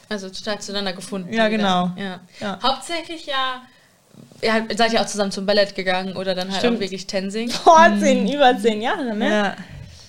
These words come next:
Speaker 2: Ja.
Speaker 1: Ja, krass. Und, äh, ich muss sagen, ich kenn euch, also deine Familie und Nele halt, auch schon lange vom Hörensagen, vom Sehen sozusagen. Ich bin ja noch ein Stück jünger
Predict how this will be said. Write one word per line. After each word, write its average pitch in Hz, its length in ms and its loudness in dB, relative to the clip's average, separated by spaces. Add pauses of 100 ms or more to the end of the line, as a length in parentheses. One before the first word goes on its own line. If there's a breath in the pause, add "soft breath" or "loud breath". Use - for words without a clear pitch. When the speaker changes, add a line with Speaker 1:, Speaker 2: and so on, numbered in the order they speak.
Speaker 2:
Ja. 214 160 -4
Speaker 1:
Ja, 190 200 0
krass. 208 340 -10
Und, 262 280 -4
äh, 233 200 0
ich 233 80 -6
muss 247 140 -10
sagen, 247 180 0
ich 233 140 -6
kenn 226 380 -2 (260)
euch, 214 320 2
also 208 160 -2
deine 196 180 -2
Familie 202 520 -6
und 180 280 -14
Nele 185 340 -12
halt, 202 260 -14
auch 185 120 -4
schon 196 360 -6 (100)
lange 175 400 -2
vom 180 320 -8
Hörensagen, 196 580 0
vom 185 220 -10
Sehen 196 400 0
sozusagen. 208 440 -4
Ich 202 100 -12
bin 226 140 -4
ja 220 60 -2
noch 202 140 -8
ein 190 80 -12
Stück 190 240 -10
jünger 208 380 -4